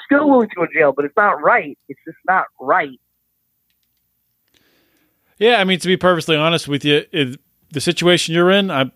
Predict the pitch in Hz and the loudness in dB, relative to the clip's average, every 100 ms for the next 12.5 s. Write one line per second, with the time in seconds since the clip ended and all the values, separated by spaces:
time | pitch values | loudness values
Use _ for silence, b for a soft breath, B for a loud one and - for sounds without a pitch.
0 | _ 175 160 - 180 - 214 175 208 226 | _ -12 -10 -6 -4 0 0 2 2 0
1 | 160 135 123 123 127 120 117 139 123 127 | -2 0 0 0 0 0 -4 -4 -2 -2
2 | 127 131 123 - 135 127 127 147 147 156 | -2 -4 -6 -2 0 0 -4 -4 -2 -2
3 | 143 180 - 123 - 139 175 - 175 175 | 0 0 -2 -6 -2 -4 -4 -2 0 2
4 | 175 156 147 170 156 165 170 170 175 - | 0 -2 -4 0 2 2 0 -2 -4 -2
5 | 170 151 131 151 160 170 175 175 _ - | -4 -2 0 0 0 0 0 -2 _ -6
6 | 139 165 170 185 196 185 _ _ _ _ | -2 -2 0 0 0 -4 _ _ _ _
7 | _ _ _ _ b b b b 120 143 | _ _ _ _ b b b b -2 -2
8 | 120 _ _ - - 151 175 160 170 190 | -4 _ _ -20 -8 -4 0 2 2 2
9 | 175 196 214 220 220 202 202 214 214 208 | 0 2 2 2 2 0 0 2 0 0
10 | 196 202 202 220 208 196 196 208 233 220 | -4 -6 -8 -10 -6 -2 -2 -4 0 2
11 | 170 160 - 180 190 196 - 196 180 - | 2 0 0 -2 -2 -4 -8 0 0 0
12 | 247 254 160 120 107 | -6 -2 -4 -2 -4